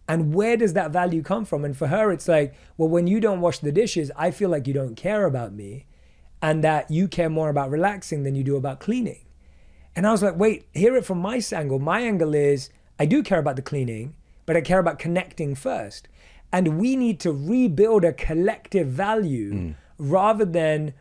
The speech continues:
Speaker 1: bring our value from our homes. And so I often think about, in relationships, we often think we're bringing the bricks of our old home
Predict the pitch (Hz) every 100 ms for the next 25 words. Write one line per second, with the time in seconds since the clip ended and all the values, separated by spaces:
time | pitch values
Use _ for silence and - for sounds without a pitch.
0 | - 135 131 180 226 214 180 165 147 160
1 | 156 143 131 156 143 135 123 185 196 120
2 | 110 - - - - 165 170 190 175 160
3 | 147 135 - _ _ _ _ 151 190 214
4 | 208 170 196 208 180 156 151 143 123 _
5 | _ _ _ _ _ _ 185 180 185 214
6 | 196 196 165 135 147 226 202 - 156 131
7 | 190 165 139 - - - _ _ _ _
8 | _ - 143 160 127 123 175 226 226 180
9 | 131 117 113 110 _ - _ _ _ _
10 | _ _ - 139 123 151 202 - 180 147
11 | 147 147 - 180 180 160 104 165 175 143
12 | 117 110 120